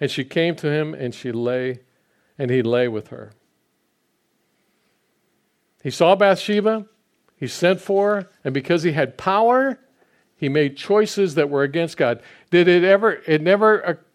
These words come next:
says anything in here that he consulted God. Never said he was in a worship mood. He never, he never asked God anything, because we know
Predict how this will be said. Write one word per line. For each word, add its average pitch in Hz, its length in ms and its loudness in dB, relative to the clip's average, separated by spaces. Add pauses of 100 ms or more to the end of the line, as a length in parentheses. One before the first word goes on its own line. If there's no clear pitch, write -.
(460)
says 190 320 2
anything 202 440 4
in 170 100 2
here 175 220 2
that 143 160 2
he 143 160 -4
consulted 143 580 -6
God. 123 340 -14
Never 175 280 -2
said 196 280 2
he 175 100 0
was 143 360 -4 (480)
in 139 120 -2
a 127 40 0
worship 165 400 2
mood. 170 240 -2
He 147 120 -2
never, 202 340 2 (200)
he 180 140 0
never 196 340 4
asked 170 420 -2
God 165 200 2
anything, 147 320 0
because 147 340 -2
we 233 280 0
know 196 520 2